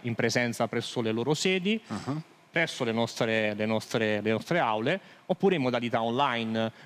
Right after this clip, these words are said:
Speaker 1: o più comunemente, come volgarmente chiamo io, on live, proprio perché, eh, anche se attraverso una telecamera, eh, i nostri, l'interazione tra lo studente e i nostri insegnanti è molto dinamica,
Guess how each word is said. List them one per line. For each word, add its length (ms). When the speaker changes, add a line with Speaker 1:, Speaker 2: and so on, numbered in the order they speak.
Speaker 1:
o 300
più 160
comunemente, 640
come 200
volgarmente 560
chiamo 260
io, 380
on 160
live, 480
proprio 240
perché, 580
eh, 80
anche 800
se 420
attraverso 560
una 80
telecamera, 640
eh, 300
i 80
nostri, 640
l'interazione 720
tra 100
lo 120
studente 880
e 400
i 80
nostri 320
insegnanti 800
è 100
molto 380
dinamica, 600